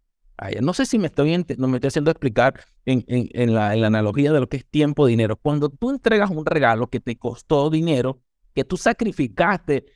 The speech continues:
dejaste de pagar algo o de comprarte algo para ti, pero por, pero por darle ese regalo a ella o a él para, para que sea ese momento, tú estás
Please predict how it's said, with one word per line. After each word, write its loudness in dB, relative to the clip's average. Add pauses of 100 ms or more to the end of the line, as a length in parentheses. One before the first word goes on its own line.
(140)
dejaste 0
de 2
pagar 0
algo 0 (200)
o 0
de 2
comprarte 0
algo 0
para 0
ti, -2 (240)
pero 0
por, -2 (180)
pero -2
por -4
darle 2
ese 0
regalo 0
a 2
ella 2 (320)
o -2
a 0
él 2
para, 0
para -2
que -6
sea 0
ese -2
momento, -4
tú -8
estás -12